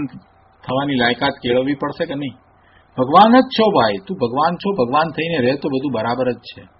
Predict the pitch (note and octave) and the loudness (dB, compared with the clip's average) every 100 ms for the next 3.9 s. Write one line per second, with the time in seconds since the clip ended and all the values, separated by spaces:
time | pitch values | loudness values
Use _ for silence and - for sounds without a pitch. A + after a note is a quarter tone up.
0 | _ _ _ _ _ _ _ _ _ - | _ _ _ _ _ _ _ _ _ -6
1 | - C#4 B3+ F#3+ D#3 F3+ G3 G3 B2+ F#2+ | 2 4 6 4 4 2 2 0 -6 -8
2 | - _ _ _ _ - C3 - F#3 F#3 | -12 _ _ _ _ -8 -4 0 0 0
3 | D3+ D#3 G3+ - C#3+ C#3 C#3+ D3+ E3 | 2 2 0 -4 -8 -6 -4 2 2